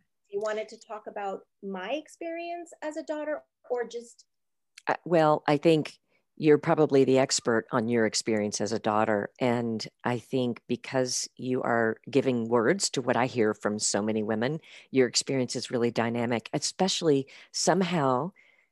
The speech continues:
Speaker 2: you came to a place of letting yourself off the hook of even sending a card.
Speaker 1: Mm.
Speaker 2: How, how did you do that?
Speaker 1: Y-, you know, it's a journey, because I would never have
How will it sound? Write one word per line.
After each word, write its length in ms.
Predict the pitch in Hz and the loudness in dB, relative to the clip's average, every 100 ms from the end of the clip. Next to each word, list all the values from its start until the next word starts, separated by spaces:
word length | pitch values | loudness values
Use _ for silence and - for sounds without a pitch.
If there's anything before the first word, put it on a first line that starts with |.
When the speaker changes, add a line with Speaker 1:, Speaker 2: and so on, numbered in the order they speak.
| _ | _
Speaker 2:
you 180 | 170 202 | 0 0
came 360 | 202 175 156 | 0 -4 -4
to 180 | 147 - | -6 -6
a 40 | 127 | -6
place 400 | - 202 185 - | 0 2 2 0
of 100 | 135 | 0
letting 260 | 135 175 208 | 2 2 2
yourself 360 | 208 - 202 | 0 0 0
off 160 | 202 - | 0 -2
the 100 | 175 | -2
hook 380 | 190 196 - - _ _ - | 0 -2 -4 -14 _ _ 0
of 100 | 160 | 6
even 240 | 202 190 | 6 6
sending 420 | 165 202 202 180 | 2 0 2 0
a 60 | 147 | -2
card. 480 | - 190 220 - - _ _ _ _ _ | -2 0 0 -2 -6 _ _ _ _ _
Speaker 1:
Mm. 140 | 196 185 | -14 -4
Speaker 2:
How, 220 | 160 214 - | 0 0 0
how 220 | - 185 | -4 0
did 180 | 220 - | 0 -2
you 80 | 190 | -4
do 180 | 190 233 | -4 -2
that? 220 | - - _ _ _ _ _ _ _ _ _ _ _ _ _ _ _ _ _ _ _ _ _ _ _ _ _ - - | -4 -8 _ _ _ _ _ _ _ _ _ _ _ _ _ _ _ _ _ _ _ _ _ _ _ _ _ -20 -10
Speaker 1:
Y-, 120 | 269 269 | -8 -8
you 100 | 269 | -6
know, 240 | 294 294 - | -2 -2 -4
it's 200 | 240 254 | -6 -8
a 40 | |
journey, 440 | 196 190 180 208 403 - - - - - _ - | -8 -8 -8 -6 -8 -12 -20 -20 -20 -20 _ -16
because 520 | 214 - 214 202 196 - | -16 -12 -8 -8 -10 -12
I 180 | 214 | -10
would 160 | 214 208 | -8 -8
never 300 | 202 196 214 | -6 -8 -10
have 160 | 214 | -14